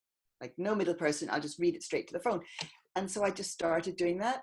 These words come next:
and, um, it's grown from there. And so that's, that's what my poetry subscription is, is that people pay either monthly or for single month,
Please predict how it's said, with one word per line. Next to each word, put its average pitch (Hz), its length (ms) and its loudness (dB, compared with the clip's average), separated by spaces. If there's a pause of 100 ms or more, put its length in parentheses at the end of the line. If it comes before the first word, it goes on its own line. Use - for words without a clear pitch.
(100)
and, 185 500 -2
um, 190 640 -2 (200)
it's - 460 -6 (140)
grown 220 340 2
from 226 180 -4
there. 277 180 2
And 202 100 -2
so 226 120 0
that's, 247 260 4 (240)
that's 214 200 0
what 233 140 0
my 226 80 4
poetry 220 380 0
subscription 220 600 -6
is, 247 240 -4
is 165 160 -6
that 160 200 -2 (340)
people 156 560 -2 (320)
pay 156 180 4
either 156 280 0
monthly 220 440 -2
or 160 80 0
for 156 100 -10
single 170 260 -4
month, 240 220 -4